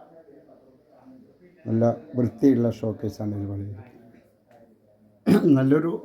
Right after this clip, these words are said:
റൂമാണ്, ബെഡ്റൂമാണ്. അതേപോലെ ഈ ഹാളിൽ നിന്ന് റൈറ്റ് സൈഡിന് ഇവിടെ ഒരു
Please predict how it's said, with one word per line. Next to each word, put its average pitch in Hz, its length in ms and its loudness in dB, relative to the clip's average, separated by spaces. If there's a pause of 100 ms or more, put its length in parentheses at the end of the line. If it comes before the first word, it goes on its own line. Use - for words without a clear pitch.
റൂമാണ്, 165 380 2 (100)
ബെഡ്റൂമാണ്. 120 520 -6 (3000)
അതേപോലെ 127 420 4 (140)
ഈ - 20 4 (180)
ഹാളിൽ 127 340 4
നിന്ന് 139 160 0 (3250)
റൈറ്റ് 127 320 2
സൈഡിന് 117 460 2 (960)
ഇവിടെ 123 260 4
ഒരു 127 120 0